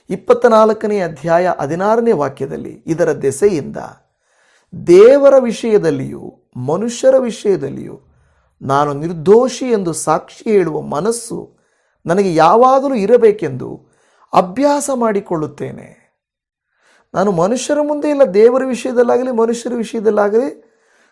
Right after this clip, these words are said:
ನಾನು ನಿರ್ದೋಷಿ ಅನ್ನೋ ರೀತಿಯಲ್ಲಿ ಸಾಕ್ಷಿ ಹೇಳಿಸ್ಕೊಳ್ಳುವ ಹಾಗೆ ನಾನು ಯಾವಾಗಲೂ ಇರಬೇಕೆಂದು ಅಭ್ಯಾಸ ಮಾಡ್ತಾ ಇದ್ದೇನೆ. ನಿಜವಾಗಿಯೂ ಇಲ್ಲ ಅಂದರೆ ನಮ್ಮ ಕೈಯಲ್ಲಿ ಆಗಲ್ಲ. ಅಭ್ಯಾಸ ಮಾಡಬೇಕು. ನಾನು ಕರ್ತನಿಗೋಸ್ಕರ ಜೀವಿಸಬೇಕು,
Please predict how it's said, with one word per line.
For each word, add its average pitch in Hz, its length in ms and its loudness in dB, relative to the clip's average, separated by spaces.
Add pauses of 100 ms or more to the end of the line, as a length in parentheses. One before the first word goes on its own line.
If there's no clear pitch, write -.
(120)
ನಾನು 143 160 -6
ನಿರ್ದೋಷಿ 208 560 -2
ಅನ್ನೋ 247 240 4
ರೀತಿಯಲ್ಲಿ 220 380 -2
ಸಾಕ್ಷಿ 202 360 -2
ಹೇಳಿಸ್ಕೊಳ್ಳುವ 208 580 0
ಹಾಗೆ 196 220 0
ನಾನು 202 180 -2
ಯಾವಾಗಲೂ 208 360 0
ಇರಬೇಕೆಂದು 208 600 -2 (640)
ಅಭ್ಯಾಸ 262 640 0
ಮಾಡ್ತಾ 143 360 -6
ಇದ್ದೇನೆ. - 520 -20 (560)
ನಿಜವಾಗಿಯೂ 233 560 0
ಇಲ್ಲ 190 240 -2
ಅಂದರೆ 220 260 -2
ನಮ್ಮ 185 180 -6
ಕೈಯಲ್ಲಿ 196 300 -6
ಆಗಲ್ಲ. 185 580 -6 (640)
ಅಭ್ಯಾಸ 127 520 -8
ಮಾಡಬೇಕು. - 580 -20 (760)
ನಾನು 131 160 -10
ಕರ್ತನಿಗೋಸ್ಕರ 139 960 -2
ಜೀವಿಸಬೇಕು, - 720 -20